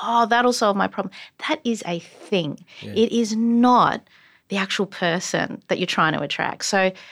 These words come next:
Speaker 1: have a think about staying relevant in your mindset, and
Speaker 2: Yeah.
Speaker 1: that will create a cascade of ideas, I hope.
Speaker 2: Yeah, no, well said. It is about constant evolution. And again, to get in that right mindset of,
Speaker 1: Mm.
Speaker 2: "I need to evolve my business.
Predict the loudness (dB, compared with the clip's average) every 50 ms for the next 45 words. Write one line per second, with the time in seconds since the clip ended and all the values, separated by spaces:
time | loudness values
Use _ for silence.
0 | -20 -20 _ -2 0 2 2 2 2 0 0 0 0 0 0 0 0 0 0 -2
1 | -2 -2 0 0 0 0 0 0 2 2 2 2 2 0 -2 -2 -2 -4 -8 _
2 | _ _ -4 -2 -2 0 0 0 2 2 2 0 -2 -4 -4 -2 -2 -2 -4 -6
3 | _ _ _ _ -8 -6 -4 0 0 0 0 0 0 -2 -4 -6 -10 _ _ -6
4 | -4 -2 -2 -2 -4 -6 -10 -10 -10 -10 -12 -10 -10 -10 -8 -10 -10 -12 -14 -20
5 | -20 _ _ -10 -10 -8 -6 -6 -6 -6 -8 -10 -14 -16 -18 -10 -6 -4 -2 -2
6 | -2 -4 -4 -6 -6 -4 -4 -4 -4 -4 -4 -4 -6 -8 -10 -12 -8 -6 -4 -2
7 | -2 -2 -2 -2 -2 -2 -4 -4 -8 -8 -8 -8 -8 -8 -8 -8 -8 -8 -8 -8
8 | -6 -6 -4 -6 -6 -6 -4 -2 0 2 2 0 0 0 0 0 0 0 0 0
9 | 0 0 0 0 0 -2 -2 -4 -2 -2 -2 -2 -4 -6 -6 -4 -4 -2 0 0
10 | 0 0 -2 -2 -2 -2 0 0 0 0 0 0 -2 -2 0 -2 -4 -4 -6 -8
11 | -8 -8 -8 -10 -8 -8 -8 -8 -8